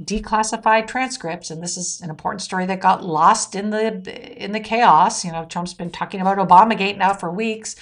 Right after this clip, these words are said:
to distract from Americans dying, suffering, and losing their jobs and starving.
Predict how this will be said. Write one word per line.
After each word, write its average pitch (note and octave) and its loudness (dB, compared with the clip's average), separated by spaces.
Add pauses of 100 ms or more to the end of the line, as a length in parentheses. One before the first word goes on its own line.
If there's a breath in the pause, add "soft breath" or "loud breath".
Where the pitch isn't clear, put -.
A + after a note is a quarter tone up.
(280 loud breath)
to F#3+ -10
distract F3 2
from E3+ -6
Americans F3+ -2
dying, F#3 -4
suffering, F#3 -4
and F#3 -2
losing G3 -6
their F#3+ -6
jobs F#3+ 4
and F#3 -2
starving. G#3 0